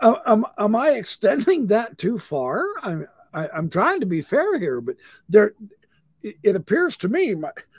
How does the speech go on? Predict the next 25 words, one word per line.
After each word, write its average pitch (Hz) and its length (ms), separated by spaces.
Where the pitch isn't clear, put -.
the 156 120
way 233 200
you 269 140
broke 240 280
this 175 200
down 202 300
is 135 120
so 202 260
awesome 151 600
on 135 160
page 147 240
fifty-one 151 500
and 127 100
fifty-two 139 480
of 120 100
your 175 160
book. 139 380
Uh, 113 380
<laughs> - 1300
our 185 120
literalization 180 1500
just 214 360
completely 208 500
wrecks 185 320
everything. 127 560